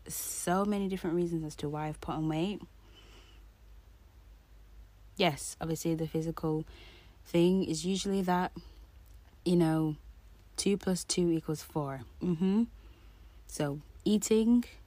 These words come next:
more food than you burn off will mean that you gain, um, weight, of course. But why why? That, what's the root of it? Don't know it. Nor do you know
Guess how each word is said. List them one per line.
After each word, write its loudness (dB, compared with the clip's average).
more 6
food 0
than 4
you 2
burn 0
off -2
will 2
mean 2
that -6
you -6
gain, -8
um, -2
weight, 2
of -2
course. -4
But 2
why 0
why? -2
That, -4
what's -2
the 0
root 0
of -10
it? -12
Don't 0
know 0
it. -8
Nor 6
do 0
you 4
know 0